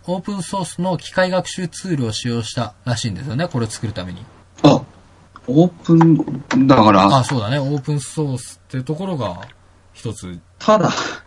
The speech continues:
Speaker 1: そういうことですよね。フリーソフトみたいな感じですよね。
Speaker 2: そういうことですよね。
Speaker 1: うん。時々映像が不自然になることあるそうですが、一見するとフェイクだと見分けられないほどに成功ですと。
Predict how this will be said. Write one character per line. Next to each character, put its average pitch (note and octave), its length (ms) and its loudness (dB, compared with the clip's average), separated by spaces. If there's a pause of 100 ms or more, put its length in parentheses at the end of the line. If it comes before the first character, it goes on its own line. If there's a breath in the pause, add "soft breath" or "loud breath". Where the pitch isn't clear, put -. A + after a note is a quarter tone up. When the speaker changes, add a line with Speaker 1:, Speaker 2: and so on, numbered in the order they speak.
(380)
Speaker 1:
そ E3 200 -2
う D3+ 40 2
い - 20 2
う C#3+ 60 -2
こ C#3+ 100 -2
と A2+ 80 -8
で F#2+ 80 -8
す - 80 -16
よ F2+ 60 -14
ね。 C#3+ 120 -8
フ D3+ 160 -8
リ C#3 100 -2
ー - 20 -4
ソ C3 140 -6
フ - 60 -12
ト G#2+ 60 -12
み F2+ 100 -10
た F2 100 -14
い - 20 -16
な F2 60 -20
感 F2 160 -14
じ F2+ 60 -14
で F2+ 60 -16
す - 80 -20
よ - 140 -20
ね。 G3+ 180 -10 (680)
Speaker 2:
そ - 160 4
う - 20 6
い - 20 6
う - 20 6
こ C#3+ 60 4
と - 20 0
で E2+ 40 -4
す - 80 -8
よ - 60 -4
ね。 F#3 340 4
Speaker 1:
う B2 60 -8
ん。 A2 300 -8 (180)
時 E3+ 240 -6
々 A3 140 -6 (240)
映 D#3 180 0
像 D#3 200 -2
が D3+ 100 -2
不 E3 120 -6
自 E3 100 -2
然 C3+ 140 -2
に A2 80 -4
な C3 140 -2
る A#2+ 80 -6
こ A2 100 -10
と - 180 -10
あ D3 80 -4
る C3 80 -4
そ A2 180 -10
う - 20 -14
で G#2+ 100 -10
す - 140 -16
が、 G3+ 180 -8 (320 soft breath)
一 C3 140 -4
見 A#3 180 -4
す - 100 -8
る A#3 60 -6
と G#3+ 140 -6
フ G3 80 -6
ェ G3 60 -6
イ F3+ 40 -6
ク D#3 80 -4
だ C#3+ 100 -2
と - 60 -6
見 C3 100 0
分 C3 100 0
け C#3+ 100 -8
ら C3+ 100 -4
れ D3 60 -6
な D#3 100 -4
い D#3+ 60 -4
ほ - 120 -10
ど C4+ 100 -4
に C4 100 -4
成 A2+ 160 -4
功 G2+ 220 -10
で F#2+ 80 -12
す - 120 -16
と。 - 80 -20